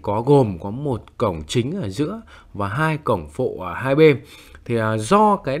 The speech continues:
đặc điểm về địa hình, vị trí địa lý thì cái kích thước của các cái cổng tam quan có thể là khác nhau tùy theo cái diện tích, bề mặt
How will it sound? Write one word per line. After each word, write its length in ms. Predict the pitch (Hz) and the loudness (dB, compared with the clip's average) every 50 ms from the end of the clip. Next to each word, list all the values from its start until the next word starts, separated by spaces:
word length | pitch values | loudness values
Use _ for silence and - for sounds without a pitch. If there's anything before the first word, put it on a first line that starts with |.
| 180 - - | -8 -8 -6
đặc 280 | 160 151 - - - | -6 -6 -6 -6 -4
điểm 360 | - 143 135 123 101 90 87 87 | 0 0 0 0 0 -4 -6 -6
về 260 | 104 104 101 101 90 | -4 -4 -4 -4 -2
địa 300 | - 156 151 156 - 120 | 0 2 2 2 2 0
hình, 400 | 113 123 131 120 110 104 98 90 | -2 0 0 0 0 -2 -4 -2
vị 220 | 90 123 151 - 127 | 0 0 0 0 -2
trí 260 | - - 127 120 131 | -8 -6 -6 -4 -2
địa 160 | 160 202 - | -2 -2 0
lý 320 | 135 131 131 143 190 277 294 - - - - - - - - | 2 2 2 2 0 -2 -4 -8 -14 -20 -20 -20 -20 -16 -8
thì 180 | - 131 127 110 | -4 -2 -2 -2
cái 280 | - - - 156 170 170 - - | -2 -6 -6 -6 -6 -4 -2 0
kích 160 | 277 285 277 - | 0 0 0 0
thước 340 | 320 320 320 311 - _ - | -4 -4 -4 -6 -10 _ 0
của 300 | - 151 117 - - - - | 2 2 2 2 -2 -8 -6
các 180 | - 214 226 220 - | -4 -4 -4 -4 -4
cái 120 | 247 233 233 - | -6 -6 0 2
cổng 240 | 220 175 117 80 69 - - - _ - - _ _ _ _ - | 4 4 4 2 -4 -14 -20 -20 _ -20 -20 _ _ _ _ -4
tam 140 | 160 170 | -4 -2
quan 380 | 160 - 185 175 165 160 147 135 - - _ _ | 0 0 0 0 0 -2 -6 -8 -12 -16 _ _
có 120 | - 170 | -4 -2
thể 200 | 170 220 190 107 | 0 2 2 2
là 120 | 92 101 107 | 0 -2 -4
khác 220 | - 175 196 208 | -4 -2 0 2
nhau 400 | 208 214 202 196 165 131 - - _ - - - - - - _ | 4 4 6 4 4 0 -4 -14 _ -20 -20 -20 -20 -20 -8 _
tùy 300 | - 151 151 143 135 127 | 4 6 6 6 6 4
theo 320 | 127 143 160 175 180 170 156 | 2 0 0 0 0 0 -2
cái 240 | 170 143 127 135 | -2 -2 -2 -2
diện 260 | 135 139 202 - - 123 - | 2 4 4 4 4 2 -2
tích, 240 | - 226 233 233 - - _ _ _ _ _ _ _ _ - - - - 113 101 123 | 0 0 0 -2 -8 -20 _ _ _ _ _ _ _ _ -20 -20 -18 -14 -8 -4 0
bề 160 | 135 131 127 | 2 2 4
mặt 240 | 127 156 151 135 | 4 2 2 2